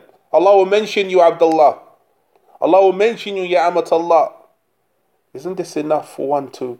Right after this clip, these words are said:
give in their wealth to build this place of a masjid?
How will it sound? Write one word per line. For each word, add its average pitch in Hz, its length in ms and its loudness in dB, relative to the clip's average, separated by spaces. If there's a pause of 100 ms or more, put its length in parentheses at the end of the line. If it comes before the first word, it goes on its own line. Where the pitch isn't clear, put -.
(300)
give 139 180 -6
in 131 120 -6
their 123 120 2
wealth 131 520 -2
to 127 100 -16
build 151 280 -6
this - 160 -14
place - 360 -6
of - 140 -16
a 117 40 -12
masjid? 143 560 -8